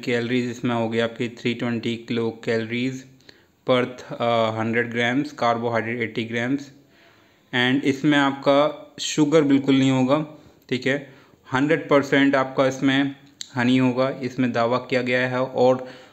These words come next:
अगर आप इसे टेस्ट करेंगे तो definitely आपको रियल हनी की तरह ही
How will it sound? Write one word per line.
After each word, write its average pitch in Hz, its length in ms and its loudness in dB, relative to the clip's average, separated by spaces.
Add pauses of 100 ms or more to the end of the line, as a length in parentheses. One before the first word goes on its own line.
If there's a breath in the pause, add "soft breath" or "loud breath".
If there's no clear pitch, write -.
(120 loud breath)
अगर 135 140 4
आप 147 160 2
इसे 147 160 0
टेस्ट 147 340 2
करेंगे 135 420 2
तो 139 140 -2
definitely 151 800 0
आपको 139 500 4
रियल 127 400 4
हनी 123 340 0
की 131 220 -2
तरह 120 220 -2
ही 123 440 -2